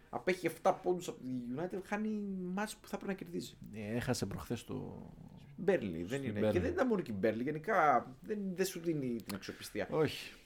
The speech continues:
Speaker 1: Η Arsenal με έχει εκπλήξει θετικά και επειδή η United είναι, ε, και αυτή η
Speaker 2: Έτσι
Speaker 1: καρδιογράφημα,
Speaker 2: όπως είναι, ναι.
Speaker 1: εγώ πιστεύω ότι θα παιχτεί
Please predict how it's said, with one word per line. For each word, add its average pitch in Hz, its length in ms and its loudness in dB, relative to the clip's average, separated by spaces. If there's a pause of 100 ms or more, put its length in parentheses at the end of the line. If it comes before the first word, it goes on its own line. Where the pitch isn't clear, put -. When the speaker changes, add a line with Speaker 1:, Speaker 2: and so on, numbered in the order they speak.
(180)
Speaker 1:
Η 151 140 2
Arsenal 156 520 8
με 185 80 2
έχει 196 140 0
εκπλήξει 185 520 -4
θετικά 185 680 2 (380)
και 151 100 -2
επειδή 156 240 -6
η 180 240 -2
United 180 300 -2
είναι, 190 380 0 (1700)
ε, - 420 -12
και - 100 -8
αυτή - 200 -4
η 139 120 6
Speaker 2:
Έτσι 117 60 6 (100)
Speaker 1:
καρδιογράφημα, 135 360 12
Speaker 2:
όπως 120 380 10
είναι, 110 200 6
ναι. 104 300 4 (400)
Speaker 1:
εγώ 175 220 2
πιστεύω 190 300 4
ότι 190 120 -2
θα 180 100 2
παιχτεί 196 640 -2